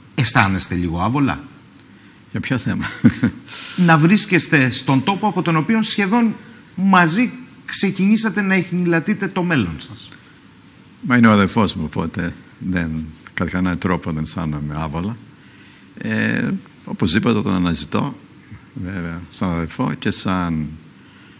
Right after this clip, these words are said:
Speaker 2: φίλο, σαν προσωπικότητα, σαν επιστήμονα, που δεν είμαστε στο,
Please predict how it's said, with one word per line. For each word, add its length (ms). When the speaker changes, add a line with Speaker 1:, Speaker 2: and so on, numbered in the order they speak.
Speaker 2:
φίλο, 360
σαν 360
προσωπικότητα, 1200
σαν 800
επιστήμονα, 840
που 100
δεν 200
είμαστε 280
στο, 300